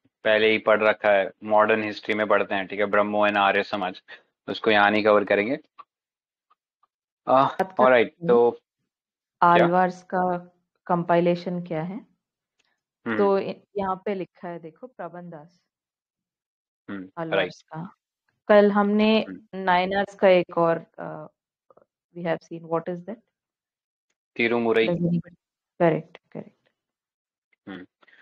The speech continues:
Speaker 1: तो याद रखना जो भक्ति, जो tradition, अ, increase हो रहा था in India, तो उसमें फिर दो, अ, broad sects में बट गया था, वैष्णवाइट, यानी those preaching, अ, Vishnu and his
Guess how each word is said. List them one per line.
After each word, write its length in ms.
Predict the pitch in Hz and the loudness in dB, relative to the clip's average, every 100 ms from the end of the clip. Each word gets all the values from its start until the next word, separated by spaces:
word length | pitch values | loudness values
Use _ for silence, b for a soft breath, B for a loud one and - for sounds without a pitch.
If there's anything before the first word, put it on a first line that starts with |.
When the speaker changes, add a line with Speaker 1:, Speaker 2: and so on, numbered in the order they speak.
| b - | b -4
Speaker 1:
तो 80 | 113 | 2
याद 220 | 117 123 | 4 4
रखना 240 | 120 135 | 4 2
जो 120 | 143 135 | 2 2
भक्ति, 520 | 120 113 - 139 139 | 2 0 -2 0 2
जो 140 | 135 | 2
tradition, 760 | 127 123 123 - 135 135 131 - | 2 2 0 0 0 0 -2 -6
अ, 480 | - 110 101 101 101 - _ _ _ _ - | -8 -4 -2 0 -2 -4 _ _ _ _ -10
increase 540 | 117 120 - 135 139 127 | -4 -2 2 4 4 6
हो 160 | 120 | 6
रहा 140 | 117 110 | 6 6
था 280 | 107 104 - _ b b - | 4 2 -6 _ b b -10
in 300 | 107 107 110 | -6 -4 -4
India, 460 | 113 113 110 120 147 | -4 0 2 2 0
तो 120 | - 120 | 0 0
उसमें 300 | - 131 123 | 0 -2 2
फिर 240 | 131 131 | 4 4
दो, 440 | 120 123 127 123 _ _ _ 123 | 4 4 4 2 _ _ _ -8
अ, 180 | 120 | -4
broad 420 | 107 104 117 120 120 | -4 2 4 4 4
sects 320 | 117 110 - | -2 -2 -2
में 120 | 117 | 2
बट 120 | 110 | 2
गया 160 | 104 113 | 2 2
था, 100 | 131 | 4
वैष्णवाइट, 600 | 113 107 - 117 131 - - | 4 0 0 2 2 0 -8
यानी 380 | 107 110 117 107 _ _ _ 110 | -4 0 -2 -4 _ _ _ 0
those 320 | 120 135 131 | 2 2 0
preaching, 640 | - 123 117 123 120 110 - | -2 -2 0 -2 -2 -6 -8
अ, 140 | 107 101 | -4 -2
Vishnu 380 | 107 110 127 | -2 -4 0
and 200 | 123 117 | 4 4
his 180 | 117 120 | 4 2